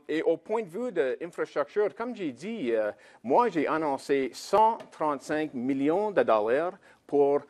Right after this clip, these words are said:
euh, les projets d'infrastructure chez nous. Euh, juste avant les élections, j'ai annoncé treize millions de dollars sur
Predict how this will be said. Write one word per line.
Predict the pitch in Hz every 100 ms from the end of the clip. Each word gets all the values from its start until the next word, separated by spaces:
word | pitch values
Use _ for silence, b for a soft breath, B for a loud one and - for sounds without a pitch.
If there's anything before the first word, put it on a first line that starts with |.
| b b _ -
euh, | 113 110 107 107
les | 127
projets | 127 151 143 214
d'infrastructure | 170 - 165 147 - 147 123 - 156 214 214 b
chez | - - 143
nous. | 139 123 90 b b b
Euh, | 110 110 107 107
juste | 127 107 226 254
avant | 196 208
les | 202 165
élections, | 160 160 233 226
j'ai | 233 170
annoncé | 143 147 143 147 143 -
treize | - 196 247 202
millions | 185 165 156
de |
dollars | 131 120 120 165 196
sur | - 147